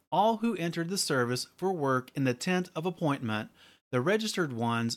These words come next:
by their clans were three thousand two hundred. These were the registered ones of the clans of the sons of Merari,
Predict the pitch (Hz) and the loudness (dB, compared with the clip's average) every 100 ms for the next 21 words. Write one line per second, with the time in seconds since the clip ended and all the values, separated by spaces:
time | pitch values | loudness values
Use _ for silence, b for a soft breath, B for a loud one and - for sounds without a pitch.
0 | - 113 123 165 226 226 139 120 117 117 | -8 0 2 2 0 -2 -2 0 0 -2
1 | b b b 131 123 180 208 220 214 135 | b b b -2 -2 -2 -2 0 0 2
2 | 131 127 131 127 _ 147 131 123 156 160 | 2 0 -2 -4 _ 0 2 2 0 0
3 | 110 107 185 _ _ _ b b b _ | -2 -6 -12 _ _ _ b b b _
4 | 180 226 240 240 185 170 190 208 160 123 | 0 2 0 -2 2 2 2 0 -2 0
5 | 123 123 123 120 - 165 226 - 135 123 | 0 2 0 -2 -2 -2 -2 -2 -2 0
6 | 127 - 160 202 208 147 131 131 127 139 | 0 -2 -2 -2 -2 0 2 0 0 -2
7 | 135 127 156 170 120 104 107 | 0 2 2 2 0 -2 -6